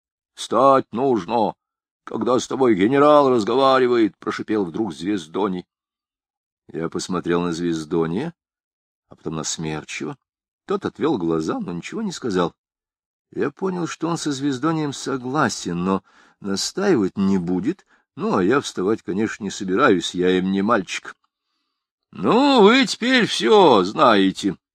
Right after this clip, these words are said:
сказал Смерчев. «Сим Карнавалов не умер, как вы предполагали вначале.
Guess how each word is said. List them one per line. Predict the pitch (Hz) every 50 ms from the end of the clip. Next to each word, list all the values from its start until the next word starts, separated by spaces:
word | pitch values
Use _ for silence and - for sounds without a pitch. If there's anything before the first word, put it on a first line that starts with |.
| _ _ _
сказал | - - - 110 98 101 98 92
Смерчев. | - - 110 95 85 - - - - - _ _ _ _ _ _ _ _ _ _ _ _ _ _
«Сим | - - - - - - 156 165 170 165 139
Карнавалов | - - 143 143 143 143 147 147 143 143 156 165 160 156 143 117 98 - 120
не | 120 135 143 143
умер, | 151 156 151 139 120 110 104 92 - - _ _ _ _ _ _ _ _ _ _ _ _ _
как | - 110 113 113 101 - 101
вы | 98 123 123 101
предполагали | - - 107 104 90 _ - 92 101 113 117 120 120 120 113 104 92 92
вначале. | 92 90 92 95 90 85 - - 92 92 90 90 87